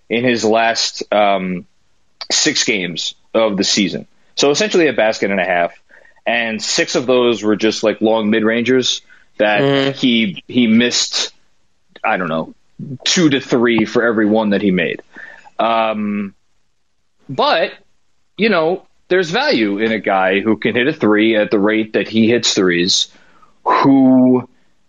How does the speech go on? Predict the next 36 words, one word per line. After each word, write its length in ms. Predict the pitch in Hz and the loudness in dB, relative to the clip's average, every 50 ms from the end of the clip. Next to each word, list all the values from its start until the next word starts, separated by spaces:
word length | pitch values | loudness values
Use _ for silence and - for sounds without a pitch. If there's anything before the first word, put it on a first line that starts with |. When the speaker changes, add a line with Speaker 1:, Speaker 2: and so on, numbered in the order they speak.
| _ _ - | _ _ -2
Speaker 1:
is 340 | 156 156 156 156 151 - | 0 2 2 0 0 -2
capable 880 | - - - - 196 226 294 294 247 165 127 104 113 113 110 110 110 110 | -6 -6 -6 -4 -2 -2 -2 0 -2 -2 0 0 0 2 2 2 2 2
of 240 | 110 113 117 110 101 | 2 0 0 0 -2
running 340 | 101 107 117 120 120 120 117 | -2 0 0 2 2 0 -2
a 60 | 110 | -2
pick 240 | 107 - 120 101 - | -2 -4 -6 -4 -2
and 120 | 110 104 | -4 -2
roll, 380 | 127 131 131 147 131 127 135 127 | 0 0 2 2 2 2 2 2
although 240 | 120 120 120 120 117 | 2 2 2 0 2
that's 220 | 117 117 113 - | 0 0 0 -2
another 280 | 117 110 120 120 120 117 | -2 -2 0 0 2 0
area 300 | 110 113 113 110 110 107 107 | 2 2 2 2 2 0 -2
of 100 | 101 - | -4 -6
concern, 420 | 110 104 - - 175 165 151 135 | -8 -6 -2 -2 0 0 0 0
because 240 | 123 117 120 110 113 | 0 0 0 0 0
if 60 | 110 | 0
you 120 | 113 113 | 2 2
look 200 | 120 127 127 - | 4 2 2 2
at 320 | 135 117 113 110 107 - - _ _ _ _ _ _ _ _ _ _ _ _ _ _ _ _ _ _ _ - | 2 2 2 2 2 -2 -6 _ _ _ _ _ _ _ _ _ _ _ _ _ _ _ _ _ _ _ -4
the 80 | 165 | -4
premier 480 | 156 - 175 151 139 147 151 156 156 135 | -2 0 -2 0 0 2 0 0 0 -2
pick 220 | 120 - 156 147 | -2 -4 -4 -2
and 100 | 156 139 | 0 2
roll 160 | 139 143 135 127 | 2 2 2 2
ball 240 | 113 127 131 135 | 2 2 2 2
handlers 500 | 131 131 131 127 127 123 123 123 120 110 | 2 0 0 0 2 2 2 2 0 0
in 120 | 120 117 117 | -2 -2 0
the 60 | 117 | 2
league, 340 | 131 156 175 170 160 160 143 | 4 6 6 6 6 4 2
they're, 320 | 131 131 131 131 127 127 | -2 0 0 0 0 0
you're 180 | 123 131 127 123 | 0 -2 -4 -2
talking 300 | - 143 127 127 131 123 | 0 0 0 0 0 0
about 220 | 120 120 117 113 | 0 0 0 2
guys 360 | 117 117 117 117 117 113 - | 2 2 2 2 0 0 -2
who 140 | - 120 113 | -2 0 0
are 480 | 113 110 107 104 104 104 104 104 98 | 2 2 2 0 0 0 0 -2 -2